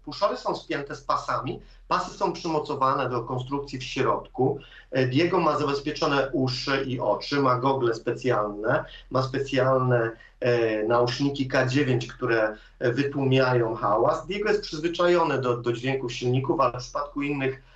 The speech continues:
e, psów, no, jest to jak najbardziej wskazane. Także bardzo mocno zadbałem o bezpieczeństwo psa, e, w czasie podróży. E, jest też, e, wygoda niesamowita, gdyż,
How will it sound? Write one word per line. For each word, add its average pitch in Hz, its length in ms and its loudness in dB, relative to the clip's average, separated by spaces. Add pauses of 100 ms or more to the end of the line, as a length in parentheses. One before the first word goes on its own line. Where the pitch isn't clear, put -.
(220)
e, 117 420 4
psów, 139 580 -2
no, 131 160 4
jest 131 180 0
to 135 60 0
jak 131 200 4
najbardziej 117 720 0 (100)
wskazane. 127 680 0
Także 120 260 -4
bardzo 151 360 0
mocno 151 360 -2
zadbałem 135 560 0
o 135 80 -6
bezpieczeństwo 135 960 -4
psa, 120 480 0 (340)
e, 123 400 4
w 123 60 -10
czasie 120 340 -2
podróży. 151 720 0 (220)
E, 120 120 2
jest 123 440 4
też, 147 240 0
e, 131 300 4 (340)
wygoda 151 460 2
niesamowita, 117 800 -2
gdyż, 131 380 -4